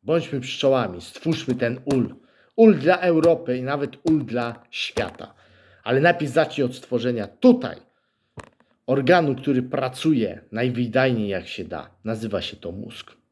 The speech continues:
Musisz oddzielać fałszywe informacje od prawdziwych. I to tyle, co chciałem ci przekazać. Mam nadzieję, że sobie wziąłeś to do serca. Wyciągnij stosowne wnioski i szanuj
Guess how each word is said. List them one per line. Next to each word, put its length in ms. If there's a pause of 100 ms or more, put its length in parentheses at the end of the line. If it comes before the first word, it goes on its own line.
(240)
Musisz 560 (340)
oddzielać 540
fałszywe 400
informacje 560
od 80
prawdziwych. 560 (500)
I 100
to 120
tyle, 260
co 100
chciałem 300
ci 100
przekazać. 760 (560)
Mam 140
nadzieję, 280
że 60
sobie 240
wziąłeś 320
to 100
do 120
serca. 600 (100)
Wyciągnij 460
stosowne 480
wnioski 720 (2000)
i 80
szanuj 600